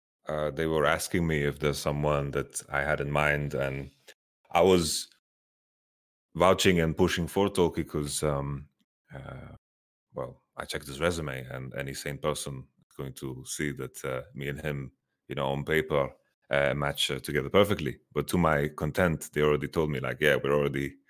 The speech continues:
we already have him in consideration. No worries. <laughs> We, we are doing our job <laughs> as Fnatic." So it's, uh, uh, from there. I guess our first interaction was, um, I remember, uh, Gary welcomed me to the L C K when I joined Sandbox,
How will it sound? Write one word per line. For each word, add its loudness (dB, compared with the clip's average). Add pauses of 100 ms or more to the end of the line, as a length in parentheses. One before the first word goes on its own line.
(180)
we 8
already 8
have 4
him 4
in 2
consideration. 2
No 8
worries. 4
<laughs> -2
We, 6
we 6
are 10
doing 8
our 10
job 6 (120)
<laughs> -6
as 0
Fnatic." 0 (440)
So 0
it's, -2
uh, 2 (540)
uh, 4
from 0
there. 2 (140)
I 2
guess 2
our 2
first 0
interaction 2
was, 2
um, -2 (640)
I -2
remember, 2
uh, -4
Gary 2
welcomed -2
me -2 (120)
to -4
the -2
L 0
C -8
K 2
when -6
I -8
joined -4
Sandbox, 0